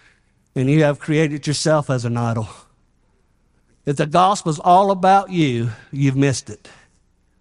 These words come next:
So as we look at this past week, what does that look like?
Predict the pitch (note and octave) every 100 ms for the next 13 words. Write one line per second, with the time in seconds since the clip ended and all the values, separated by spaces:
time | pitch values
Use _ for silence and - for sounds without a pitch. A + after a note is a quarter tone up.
0 | _ _ _ _ _ _ _ G3+ F3+ F#3+
1 | E3 G#3+ A3 G3 A#3+ A3 F3+ F3 - A3
2 | C4 A#3+ D#3 E3+ F3 E3+ E3+ C#3+ D#3 D3
3 | D3+ C#3+ D3 C#3+ E3